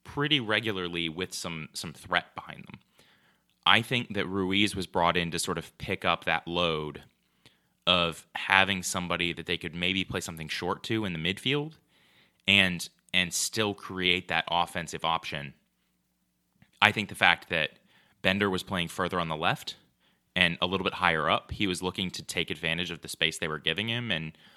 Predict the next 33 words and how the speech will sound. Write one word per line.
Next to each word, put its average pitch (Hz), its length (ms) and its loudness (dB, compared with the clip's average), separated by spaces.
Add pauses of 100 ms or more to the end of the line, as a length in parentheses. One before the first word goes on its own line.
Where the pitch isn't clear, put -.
I - 80 0
think 117 140 -2
he 107 40 -2
was 101 120 -2
probably 101 340 4
right 95 200 2
to - 80 -10
do 92 160 -4
so, 151 240 0
but 113 160 -4
it - 100 -6
meant 92 220 -2
he 98 100 -10
wasn't 90 460 -4
a 90 40 -8
close 90 540 -6 (100)
option, 185 400 -4 (840)
and 92 400 2 (200)
Alon 98 400 0
Franco's 92 760 -2 (920)
almost 95 400 -4
not 82 260 -2
existing 76 540 -6
in 71 100 -10
the 73 60 -8
game, 73 460 0 (840)
uh, 87 100 -6 (180)
basically 80 420 0
just - 180 -6
shut - 300 -4
us - 120 -8
out - 160 -8
entirely. 80 360 -2